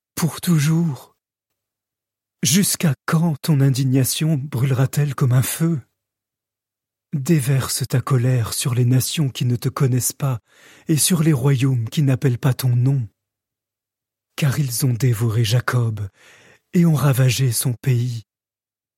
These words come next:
Ne nous tiens pas pour responsables des fautes de nos ancêtres. Témoigne-nous ta miséricorde sans tarder, car nous sommes au plus bas.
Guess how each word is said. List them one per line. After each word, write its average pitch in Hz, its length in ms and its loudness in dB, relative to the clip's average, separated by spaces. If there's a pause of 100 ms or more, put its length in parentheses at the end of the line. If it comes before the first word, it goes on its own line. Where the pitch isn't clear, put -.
(400)
Ne 156 160 2
nous 143 160 2
tiens 127 260 0
pas 120 240 0
pour 98 260 -4
responsables 120 880 -2
des 117 140 0
fautes 120 380 -6
de 127 120 -2
nos 123 220 0
ancêtres. 120 640 -2 (1120)
Témoigne-nous 123 800 2
ta 131 160 0
miséricorde 117 880 0
sans 127 220 0
tarder, 110 580 0 (580)
car 143 220 2
nous 143 120 2
sommes 120 460 0 (400)
au 147 100 2
plus - 280 -2
bas. 107 340 -2